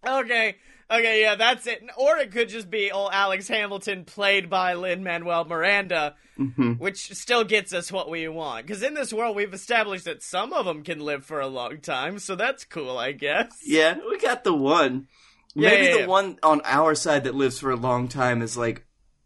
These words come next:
Speaker 2: um, George Washington, except he's a cyborg.
Speaker 1: Yeah, yeah, Cyborg, and he literally looks like Cyborg from fucking Teen Titans.
Speaker 2: Yeah, except instead of, like, metal, he's a wood.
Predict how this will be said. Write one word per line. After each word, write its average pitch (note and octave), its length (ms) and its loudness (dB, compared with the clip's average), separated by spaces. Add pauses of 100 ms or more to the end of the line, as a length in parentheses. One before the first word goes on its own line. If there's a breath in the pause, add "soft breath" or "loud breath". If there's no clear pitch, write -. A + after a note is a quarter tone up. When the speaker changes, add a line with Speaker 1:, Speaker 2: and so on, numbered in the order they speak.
(300)
Speaker 2:
um, C3 360 2
George C#3+ 380 2
Washington, C#3 640 2
except B2 300 -4
he's B2 180 -4
a A#2 60 -6
cyborg. A2 880 -2 (260)
Speaker 1:
Yeah, G#3 180 2
yeah, G3 180 0
Cyborg, G3+ 640 -2 (160)
and G#3+ 160 0
he B3 140 -4
literally A3 480 -2
looks G3 240 -6
like F3+ 120 -4
Cyborg F3 640 -2
from F3+ 260 -6
fucking F3+ 380 -2
Teen E3 300 -6
Titans. D#3+ 800 -4 (220 soft breath)
Speaker 2:
Yeah, A#3+ 320 6 (120)
except G#3+ 580 -4 (1000 loud breath)
instead G#3+ 500 2
of, G3+ 100 -2
like, F#3+ 260 4
metal, F#3 540 2
he's F#3 360 -4
a E3+ 60 0
wood. C#3 680 4